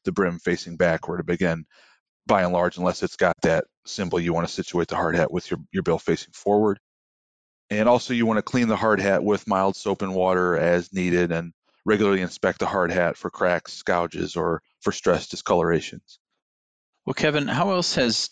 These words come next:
Speaker 2: technology impacted head protection?
Speaker 1: Another form of head protection, and it somehow is simultaneously established and emerging, is helmets. And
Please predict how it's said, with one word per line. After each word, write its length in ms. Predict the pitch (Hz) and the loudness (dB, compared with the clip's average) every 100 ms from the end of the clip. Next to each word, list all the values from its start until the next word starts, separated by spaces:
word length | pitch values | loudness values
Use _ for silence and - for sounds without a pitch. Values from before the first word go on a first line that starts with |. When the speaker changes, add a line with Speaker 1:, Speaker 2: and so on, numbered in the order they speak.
| - | -4
Speaker 2:
technology 880 | - - 104 101 104 95 - 98 95 | -4 0 0 2 0 0 -2 0 0
impacted 720 | - 95 - 90 - 85 76 | -2 -4 -2 -4 -2 -2 -2
head 260 | 76 82 - | -2 -4 -4
protection? 640 | - - - - - - _ _ _ _ _ _ _ _ - | -8 -8 -6 -6 -8 -14 _ _ _ _ _ _ _ _ -6
Speaker 1:
Another 360 | 123 135 156 139 | 2 4 4 2
form 240 | 131 127 | 2 2
of 80 | 110 | 2
head 140 | 117 | 2
protection, 680 | - - 110 - - 110 107 | 0 0 0 0 -4 -4 -2
and 300 | 92 90 90 - | -2 -2 -6 -8
it 140 | 98 | -8
somehow 440 | - 113 101 104 95 | -4 -2 2 2 2
is 120 | 95 | 0
simultaneously 1040 | - 98 98 95 104 101 92 - 101 92 | -2 -2 -2 -4 -4 -2 -4 -4 -2 -2
established 680 | 78 92 - 104 98 92 - | -2 -4 2 2 2 -2 -4
and 160 | 107 98 | -4 -2
emerging, 520 | 95 98 90 90 87 _ _ _ - | -2 -2 -4 -8 -10 _ _ _ -2
is 180 | 104 95 | 0 0
helmets. 560 | 120 113 90 80 - - | 0 0 0 -6 -10 -6
And 280 | 92 87 | -4 -4